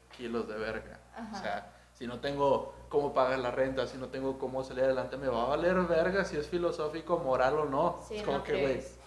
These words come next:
Speaker 1: claro que voy a, si voy
Speaker 2: A vender lo que pueda.
Speaker 1: si tengo un bolillo, güey, si es el mejor bolillo del mundo, cuesta tres pesos en vez de uno cincuenta,
Speaker 2: Ajá.
Speaker 1: y alguien dice, "Claro que es el mejor bolillo del mundo",
Speaker 2: De
Speaker 1: yo
Speaker 2: que
Speaker 1: voy a seguir vendiendo tres pesos.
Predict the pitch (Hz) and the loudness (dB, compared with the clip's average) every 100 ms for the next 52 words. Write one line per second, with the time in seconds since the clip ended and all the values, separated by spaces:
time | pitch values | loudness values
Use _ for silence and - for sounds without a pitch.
0 | - 147 139 185 220 - 156 160 151 160 | -8 4 8 10 8 4 0 0 2 4
1 | 135 - - - 196 175 165 175 240 240 | 2 0 -16 -6 2 2 2 4 4 4
2 | 233 233 269 269 - 220 285 180 175 185 | 4 4 4 2 0 0 4 4 2 2
3 | 233 220 180 190 185 175 170 180 175 151 | 4 6 6 4 2 0 0 -2 -4 -2
4 | 254 240 220 208 208 202 202 185 165 160 | -2 0 2 4 2 2 2 0 -2 -6
5 | 170 175 170 151 151 175 170 165 165 170 | -4 -4 -2 -2 0 0 2 0 0 -6
6 | 165 156 143 135 151 156 160 156 143 - | -6 -8 -8 -8 -6 -8 -8 -10 -12 -8
7 | 120 120 180 226 - 254 240 220 - - | -8 -6 -6 -6 -12 -14 -12 -12 -14 -18
8 | - 143 165 202 180 180 135 - 135 113 | -6 -2 0 0 -2 -4 -6 -12 -8 -4
9 | 160 180 160 156 147 139 139 135 123 123 | -4 -6 -10 -12 -12 -12 -12 -14 -16 -16
10 | 147 - - - 160 165 175 180 175 170 | -16 -12 -6 -2 0 0 0 -2 -4 -6
11 | 170 165 160 151 - 147 | -6 -8 -8 -10 -10 -12